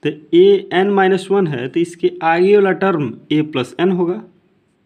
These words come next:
ठीक है। और वैसे ही से-, सेम प्रोसेस करेंगे, बी, बी प्लस वन, बी प्लस टू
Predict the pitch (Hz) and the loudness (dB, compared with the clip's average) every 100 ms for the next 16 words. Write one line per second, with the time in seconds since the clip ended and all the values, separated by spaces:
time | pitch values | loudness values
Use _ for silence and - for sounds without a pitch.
0 | 180 180 240 - - - - _ - 151 | -2 -2 -4 -10 -20 -20 -20 _ -6 -2
1 | 160 180 196 196 - 175 151 156 160 175 | 0 2 2 0 0 -2 0 -2 0 0
2 | 175 175 165 160 160 156 147 127 147 165 | 0 -2 -6 -6 -2 0 -2 -2 0 0
3 | 185 180 - _ _ _ _ - 127 139 | -2 -6 -20 _ _ _ _ -10 -2 -2
4 | 139 135 131 - 135 151 190 - - _ | -2 -6 -6 -6 -4 -2 -4 -8 -20 _
5 | _ 131 131 139 135 131 120 - 135 | _ -4 -2 -2 -4 -8 -8 -8 -4